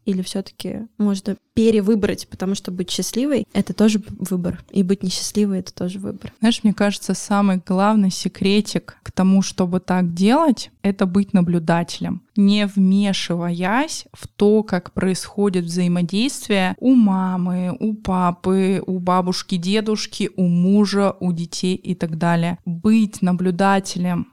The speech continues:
Speaker 2: за своей жизнью и мочь смотреть со стороны на себя — это искусство. Чем больше я осознаю свое тело, чем больше я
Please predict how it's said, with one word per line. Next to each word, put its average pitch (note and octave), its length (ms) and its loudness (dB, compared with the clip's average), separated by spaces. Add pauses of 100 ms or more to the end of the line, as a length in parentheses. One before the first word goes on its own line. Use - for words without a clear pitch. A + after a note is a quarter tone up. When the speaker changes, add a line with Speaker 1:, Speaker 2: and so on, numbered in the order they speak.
(100)
Speaker 2:
за F3+ 180 0
своей G3 540 2
жизнью G#3 640 2 (240)
и G#3 380 2
мочь G3 580 2
смотреть G3 500 -4
со - 140 -12
стороны G3+ 520 4
на F3 140 2
себя — F3 540 -2 (180)
это G3+ 280 2
искусство. - 640 -4 (200)
Чем G3 560 0
больше F#3+ 640 -2 (120)
я F#3 600 0
осознаю F#3+ 640 -2
свое F#3+ 440 -4
тело, F#3 540 -2
чем F#3 340 0
больше G3+ 580 0
я F3 360 -2